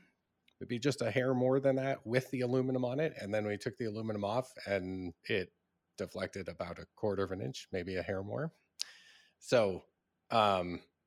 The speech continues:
so it didn't actually seem to do very much on that, like, with the build up on the outside edge, maybe the wheels, I don't know. It was, it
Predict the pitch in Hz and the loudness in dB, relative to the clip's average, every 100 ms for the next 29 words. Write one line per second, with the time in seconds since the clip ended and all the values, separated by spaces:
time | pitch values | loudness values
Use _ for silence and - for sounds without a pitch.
0 | - 131 127 160 120 113 117 101 110 92 | 4 8 8 8 6 4 2 -2 -4 -6
1 | 92 107 95 92 98 110 - - _ - | -6 -4 -2 -2 -4 -6 -8 -10 _ -20
2 | - - _ 104 98 98 104 95 - 113 | -20 -20 _ -6 -2 0 2 0 -4 -2
3 | 92 - 98 - 95 85 85 - 113 104 | -2 -2 -8 -6 -10 -10 -14 -6 -4 -4
4 | 101 98 - 85 87 - 113 107 101 - | -4 -6 -10 -12 -16 -12 -8 -8 -8 -6
5 | 143 135 127 120 101 101 92 87 80 - | -2 0 0 -2 -6 -8 -8 -10 -12 -2
6 | 160 135 110 110 101 92 113 151 | 2 2 2 0 2 2 0 0